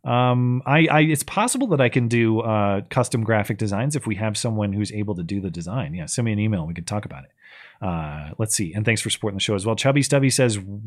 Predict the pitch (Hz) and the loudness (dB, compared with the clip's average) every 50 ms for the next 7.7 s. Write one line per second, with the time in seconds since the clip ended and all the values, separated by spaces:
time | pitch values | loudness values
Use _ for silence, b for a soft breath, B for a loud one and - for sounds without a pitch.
0 | 113 - - 120 120 - 135 143 160 151 - - - _ b b b b b b | -12 -6 -2 -2 0 0 2 0 0 -2 -2 -6 -20 _ b b b b b b
1 | - 143 143 147 131 - - 143 135 139 139 143 139 131 131 - - b b b | 0 2 2 4 2 2 4 4 4 4 6 4 4 2 2 -2 -8 b b b
2 | b b 107 104 110 127 139 131 - 143 123 - 123 117 113 117 113 107 110 113 | b b -2 0 2 4 4 4 4 2 2 2 2 0 2 2 0 2 0 0
3 | 113 110 - - 113 113 110 107 101 101 101 95 101 104 104 101 - b b b | 0 0 0 0 0 2 2 0 0 -2 -2 0 0 0 0 -2 -4 b b b
4 | b b b b b b - 226 233 202 165 - - 135 131 139 139 135 135 139 | b b b b b b 0 2 2 2 0 -2 0 2 4 4 6 6 6 4
5 | 135 127 - 98 87 B B B _ - 123 113 - 143 139 131 127 143 147 156 | 4 2 0 -4 -10 B B B _ -12 -10 -8 -4 -4 -2 2 4 4 6 6
6 | 160 147 135 135 135 147 147 143 139 123 120 156 190 - - - 101 101 95 - | 6 6 6 6 6 6 6 6 4 4 4 2 0 -2 -4 -4 -4 -4 -2 -2
7 | - 117 98 92 92 87 85 101 87 90 98 107 107 | 0 0 0 0 -2 -4 -4 -4 -2 -2 -2 -4 -4